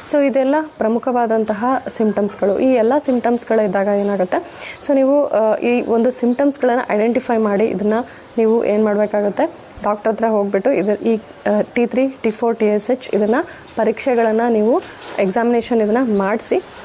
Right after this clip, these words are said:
ಮತ್ತೆ ನಿಮ್ಗೆ ಆ ಒಂದು ಲೆವೆಲ್ಸ್ ನೋಡ್ಬಿಟ್ಟೆ ನಿಮ್ಗೆ ಗೊತ್ತಾಗುತ್ತೆ. So ಈ ಒಂದು ಲೆವೆಲ್ಸ್‌ಗಳನ್ನ ನೋಡಿ ನಿಮ್ಗೆ ಗೊತ್ತಾಗುತ್ತೆ hyper or hypothyroidism ಇದೆ ಅಂತ ಹೇಳ್ಬಿಟ್ಟು. ಅವಾಗ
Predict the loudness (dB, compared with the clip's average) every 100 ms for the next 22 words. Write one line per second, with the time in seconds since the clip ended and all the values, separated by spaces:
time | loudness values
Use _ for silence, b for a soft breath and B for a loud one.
0 | B -2 0 2 2 2 2 0 0 0
1 | 2 2 2 2 0 0 -2 0 0 2
2 | 2 2 0 -2 -2 0 -2 -4 -6 B
3 | B B B 0 2 0 -6 -4 0 2
4 | 2 2 2 2 0 0 2 2 2 2
5 | 2 2 0 0 0 0 0 -2 -2 -2
6 | 0 -2 0 -2 0 -2 -2 -2 2 2
7 | 2 0 0 -2 0 0 0 0 -2 0
8 | -2 -4 B B B B 0 2